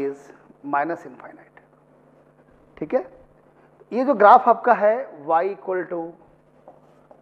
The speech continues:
log x to the base one by two, you shall find for every base between zero and one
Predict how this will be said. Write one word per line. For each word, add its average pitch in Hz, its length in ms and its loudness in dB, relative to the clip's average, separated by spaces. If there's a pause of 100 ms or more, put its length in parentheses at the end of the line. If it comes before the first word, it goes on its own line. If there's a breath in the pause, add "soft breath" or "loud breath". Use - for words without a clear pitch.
(280)
log 196 360 0
x 151 100 -18
to 156 80 -14
the 151 100 -6
base 147 300 -10 (120)
one 143 260 -8
by 131 180 -10 (100)
two, 170 140 -10 (1300)
you 147 100 -18
shall 160 160 -8
find 196 420 0 (540)
for - 140 -6
every 220 340 0
base 226 340 0
between 190 260 -4
zero 175 220 2
and 170 160 -2
one 160 280 -2